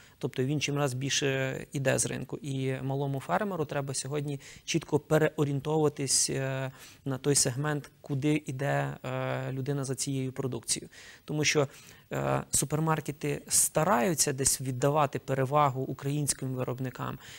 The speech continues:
Ну, тобто десь і полиці, і обов'язково, щоб ця продукція була присутня. Але все рівно люди, коли туди приходять і бачать, що воно там є гарно упаковане, все рівно купляють очима, іншими словами. І тому треба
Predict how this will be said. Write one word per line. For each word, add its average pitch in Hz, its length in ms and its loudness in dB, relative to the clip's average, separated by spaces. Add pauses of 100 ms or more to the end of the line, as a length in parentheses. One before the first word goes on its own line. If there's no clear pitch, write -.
Ну, 170 100 -2
тобто 135 280 -2
десь 127 260 0
і 131 320 -2
полиці, 143 520 2
і 135 380 -2
обов'язково, 131 540 0
щоб 135 160 -2
ця 135 100 -2
продукція 135 440 0
була 127 200 -2
присутня. 127 440 -4 (280)
Але 147 500 4
все 143 220 0
рівно 151 380 0 (280)
люди, 139 220 2
коли 135 180 2
туди 135 220 0
приходять 143 520 -2
і 135 40 -6
бачать, 135 360 0
що - 200 -2
воно 127 200 -4
там 127 220 -6
є 127 100 -4
гарно 131 320 -2
упаковане, 143 540 0
все - 160 0
рівно 165 220 -2
купляють 127 420 -6
очима, 123 340 -4
іншими 123 300 -6
словами. 127 360 -4 (600)
І 127 80 -4
тому 151 280 -4
треба 139 440 2